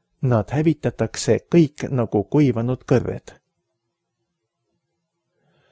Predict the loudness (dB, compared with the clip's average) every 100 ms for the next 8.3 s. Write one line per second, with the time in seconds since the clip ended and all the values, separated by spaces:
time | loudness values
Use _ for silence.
0 | _ _ _ _ -20 _ _ 0 4 4
1 | 2 2 2 2 0 0 -2 0 -2 -2
2 | 0 2 2 2 0 -2 0 0 0 -2
3 | 0 0 0 0 2 2 2 2 2 2
4 | -2 -2 0 0 0 -4 2 2 2 2
5 | 2 2 0 2 2 0 0 0 -2 0
6 | 0 2 2 2 2 2 2 -2 2 0
7 | 0 -8 -2 0 2 2 0 0 -2 _
8 | 0 2 2